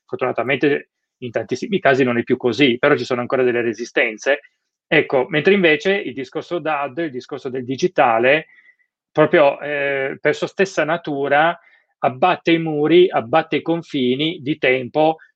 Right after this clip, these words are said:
eh, di luogo, di spazio, di tutto quello che vogliamo, anche nella didattica, non solo nelle comunicazioni tra persone,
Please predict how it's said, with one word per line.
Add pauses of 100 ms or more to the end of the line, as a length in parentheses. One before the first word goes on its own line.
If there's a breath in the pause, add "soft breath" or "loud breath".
(100)
eh,
di
luogo,
di
spazio,
di
tutto
quello
che
vogliamo,
anche
nella
didattica,
non
solo
nelle
comunicazioni
tra
persone,